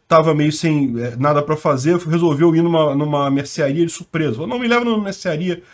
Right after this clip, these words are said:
quero conhecer uma mercearia americana." Numa cidade pequena, uma cidade do interior e coisa e tal, porque como eu falei lá no vídeo, né, o... em Moscou você não tinha problema, mesmo na época da União Soviética, se, eh, os mercados eram bem abastecidos e coisa e tal, o problema de falta de produto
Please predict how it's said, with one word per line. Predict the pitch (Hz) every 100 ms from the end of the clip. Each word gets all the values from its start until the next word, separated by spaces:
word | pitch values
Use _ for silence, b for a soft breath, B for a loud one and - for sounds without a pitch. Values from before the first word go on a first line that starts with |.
| B
quero | - 175
conhecer | 180 170 -
uma | 170
mercearia | 160 - 170 147 156
americana." | 156 147 143 160 170 170 b b b b
Numa | 208 269
cidade | 285 262 254
pequena, | 240 233 220 233
uma | 208
cidade | - 185
do | 175
interior | 170 170 123 131 185 170
e | 135
coisa | 139 139
e | 147
tal, | - 175 185
porque | 156 -
como | 160 165
eu |
falei | 170 165 151
lá | 156
no | 175
vídeo, | 139 196 180 127
né, | 165
o... | 165 160 - b b b
em | 240
Moscou | 294 240 - - 185 240
você | 156 -
não | 247
tinha | 226 311 330
problema, | 202 147 160
mesmo | 190 277 247
na |
época | 196 -
da | 170
União | 156
Soviética, | 151 143 117 131 - - 113
se, | -
eh, | 104 110 -
os | 110 110 98
mercados | 123 120 131 151 185
eram | 208 202 123 B B B
bem | 131
abastecidos | 151 143 - 120 - - 180 120
e |
coisa | 117 127 113
e |
tal, | 113 135
o |
problema | 135 131 143 240
de | 185
falta | - 151 151 135
de |
produto | 131 123 98 120 131 113